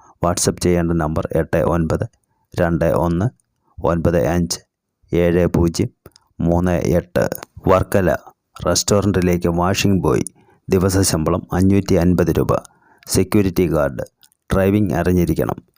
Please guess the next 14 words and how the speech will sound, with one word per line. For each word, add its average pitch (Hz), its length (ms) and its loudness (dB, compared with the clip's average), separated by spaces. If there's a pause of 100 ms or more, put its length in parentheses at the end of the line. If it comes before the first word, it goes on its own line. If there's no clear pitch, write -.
സാലറി 87 540 -2 (240)
പന്ത്രണ്ടായിരം. 87 600 0 (500)
Food 104 180 2
and 101 200 0
accommodation 87 680 -2
ഉണ്ട്. 78 260 -2 (520)
വിളിക്കേണ്ട 90 320 0
നമ്പർ 85 380 -2
ഏഴ് 87 320 2
മൂന്ന് 87 400 2 (500)
അഞ്ച് 87 260 2
ആറ് 87 480 0 (480)
അഞ്ച് 90 480 0
ആറ് 87 300 0